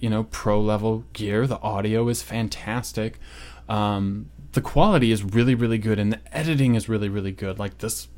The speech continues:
was an entertaining eight-minute video, I'm not gonna lie. Um, so it's really edited. It's like these four or five kids talking about what the Game Boy is. So, you know, it's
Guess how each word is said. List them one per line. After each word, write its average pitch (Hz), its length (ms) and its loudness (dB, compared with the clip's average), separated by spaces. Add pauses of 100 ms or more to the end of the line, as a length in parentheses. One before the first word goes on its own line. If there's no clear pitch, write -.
(340)
was 113 160 0
an 160 100 6
entertaining 185 680 2
eight-minute 151 420 6
video, 127 360 4
I'm 95 120 -2
not 120 220 2
gonna 131 160 2
lie. 120 320 2 (680)
Um, 135 600 6 (400)
so - 140 6
it's 143 100 8
really 170 260 8
edited. 123 400 6
It's 98 240 -2
like 117 200 4
these 120 200 4
four 120 280 6
or 123 40 4
five 113 360 0
kids 156 720 6
talking 131 420 6
about 123 300 4
what 117 540 4 (120)
the 131 120 2
Game 110 240 4
Boy 110 200 4
is. 101 340 4
So, 104 440 0 (240)
you 147 140 2
know, 101 100 0
it's 147 200 2